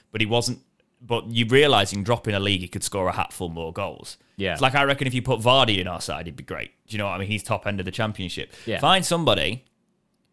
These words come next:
Speaker 1: that's potentially not doing it in the Premier League at the minute, but can.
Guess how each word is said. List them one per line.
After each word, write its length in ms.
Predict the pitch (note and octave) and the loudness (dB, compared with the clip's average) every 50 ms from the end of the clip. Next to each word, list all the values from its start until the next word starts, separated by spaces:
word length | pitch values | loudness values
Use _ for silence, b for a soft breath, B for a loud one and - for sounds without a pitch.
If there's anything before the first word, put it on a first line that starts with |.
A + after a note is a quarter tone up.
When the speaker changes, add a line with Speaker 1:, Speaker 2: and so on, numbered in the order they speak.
| _ | _
Speaker 1:
that's 140 | - A#2 - | -8 -8 -6
potentially 500 | - B2 - D#3+ D#3 F3 - - C#3 C#3 | -4 -2 2 2 2 2 0 -2 -4 -2
not 360 | C#3 C#3 C3+ B2 - - - _ _ _ _ _ _ _ _ _ _ _ _ _ _ _ B2 | 2 4 4 4 2 0 -6 _ _ _ _ _ _ _ _ _ _ _ _ _ _ _ -6
doing 240 | A2 C3+ C3+ C3 B2 | -2 0 2 2 2
it 100 | B2+ G#2 | 2 2
in 80 | A#2 A#2 | 0 -2
the 60 | A2 | -4
Premier 380 | - C3+ C3 C3 C3 B2 A2+ G#2+ | -2 0 0 2 2 2 0 0
League 380 | G2+ G#2 G#2+ G#2 G2+ F#2+ - | 0 0 0 0 -2 -2 -4
at 120 | D#2+ F#2+ - | -8 -8 -6
the 40 | F#2+ | -2
minute, 440 | G#2 A2 A#2 A2+ F#2 - - F#2 F#2+ | 0 2 2 2 2 -2 -6 -6 0
but 260 | - B2 A#2 - - - _ _ _ - | 2 2 2 2 0 -10 _ _ _ -10
can. 500 | - - - A2 G2+ F#2 F2+ E2+ D#2 | -8 -4 0 0 0 0 0 -6 -10